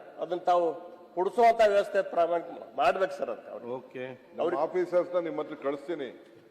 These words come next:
Speaker 3: ನೀವು ರೈತರು ಆಫೀಸರ್ಸ್ ಕೂತ್ಕೊಂಡು ಇದನ್ನ ಸೆಟಲ್ಮೆಂಟ್ ಮಾಡಿ, ಇದನ್ನ ಕಂಪ್ಲೀಟ್ ಮಾಡೋಣ. ಎಂಬತ್ತೈದು ಪರ್ಸೆಂಟ್ ಆಗಿದೆ, ಇನ್ನು ಹದಿನೈದು ಪರ್ಸೆಂಟ್ ಕೆಲಸ ಉಳ್ಕೊಂಡಿದೆ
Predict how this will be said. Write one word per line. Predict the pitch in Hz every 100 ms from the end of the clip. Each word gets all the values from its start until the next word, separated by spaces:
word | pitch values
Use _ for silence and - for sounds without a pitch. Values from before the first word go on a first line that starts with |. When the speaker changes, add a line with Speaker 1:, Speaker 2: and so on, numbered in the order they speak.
| -
Speaker 3:
ನೀವು | 135 170 170 175
ರೈತರು | 175 139 156 151 170 160
ಆಫೀಸರ್ಸ್ | 143 151 156 156 - 151
ಕೂತ್ಕೊಂಡು | 151 156 160
ಇದನ್ನ | 151 131
ಸೆಟಲ್ಮೆಂಟ್ | 135 127 151 143 -
ಮಾಡಿ, | 117 117 170 - - - - -
ಇದನ್ನ | 131 147 -
ಕಂಪ್ಲೀಟ್ | 143 170 156 117
ಮಾಡೋಣ. | 131 143 127
ಎಂಬತ್ತೈದು | 110 117 143 147 147 -
ಪರ್ಸೆಂಟ್ | 131 160 156
ಆಗಿದೆ, | 127 127 127 165
ಇನ್ನು | 156 123
ಹದಿನೈದು | 123 143 -
ಪರ್ಸೆಂಟ್ | 127 139 120
ಕೆಲಸ | 120 117
ಉಳ್ಕೊಂಡಿದೆ | 123 110 127 117 110 160 -